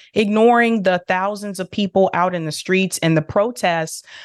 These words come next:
They actually started the week of October seventh, but they haven't stopped. People are continuing to proce-, protest. I've covered some of these protests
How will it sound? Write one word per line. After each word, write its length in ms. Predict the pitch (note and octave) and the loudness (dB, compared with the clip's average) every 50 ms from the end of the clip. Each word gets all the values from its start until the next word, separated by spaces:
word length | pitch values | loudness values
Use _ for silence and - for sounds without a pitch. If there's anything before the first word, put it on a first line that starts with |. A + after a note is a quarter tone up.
| - _ - | -20 _ 0
They 140 | G3 G3+ A3 | 2 2 2
actually 320 | A3 A3+ A3+ - A#3 G#3+ | 2 0 -2 -2 -2 -2
started 400 | G3 - - A#3 D4 F4+ G4 F4+ | -2 0 0 0 0 0 -2 -4
the 80 | - A3+ | -6 -4
week 240 | G3 G#3+ G3 - | -4 -4 -2 0
of 80 | F#3+ F3 | 0 0
October 400 | E3+ E3+ - - G3+ F3 F3+ F3+ | 0 -2 -4 -6 -4 -4 -2 -2
seventh, 340 | - - F3+ F3 F3+ F3 - | 0 0 0 0 -2 -2 -2
but 120 | F#3+ F#3 | -2 0
they 100 | A3 B3+ | 0 0
haven't 240 | F#4 G#4 F4 C#4 E3 | 0 -2 -2 -4 -6
stopped. 580 | - - - G#3+ B3+ B3 - - - - - - _ _ _ _ _ - | -6 -4 -4 -4 -4 -4 -8 -12 -16 -20 -20 -20 _ _ _ _ _ 0
People 260 | C#4 C#4+ C#4 E4 D#4 | 0 2 4 4 4
are 100 | D4 C#4+ | 4 2
continuing 440 | C#4+ B3+ A3+ - C4+ C4+ C4 C4 B3 | 0 -4 -4 -2 -2 0 2 2 2
to 60 | A#3+ | 2
proce-, 380 | B3 B3+ A3+ A#3+ A3+ - A3 - - - | 2 2 2 2 0 -2 -4 -6 -4 -2
protest. 460 | - A3 A3 - A#3 A3 G#3 - - | -2 -2 -2 0 0 0 0 -2 -4
I've 100 | - F3 | -8 -8
covered 300 | - - A#3+ A3+ A#3+ A3+ | -4 -4 -4 -4 -4 -6
some 160 | - A#3+ A3+ G#3+ | -8 -8 -8 -6
of 40 | |
these 120 | G#3 G#3+ G3+ | -6 -8 -6
protests 680 | - - A3+ A3 G#3+ - - G#3+ G3+ G3 - - | -2 0 2 2 2 2 2 2 2 2 0 -4